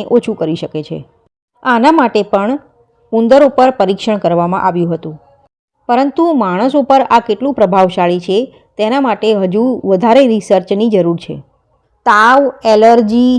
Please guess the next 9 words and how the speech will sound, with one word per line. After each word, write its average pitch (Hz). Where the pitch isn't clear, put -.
ચેપ, 208
માથાનો 202
દુખાવો, 190
અલ્સર 208
અને 226
હરસમસા 269
જેવા 214
રોગોમાં 180
કાંસકીનો 269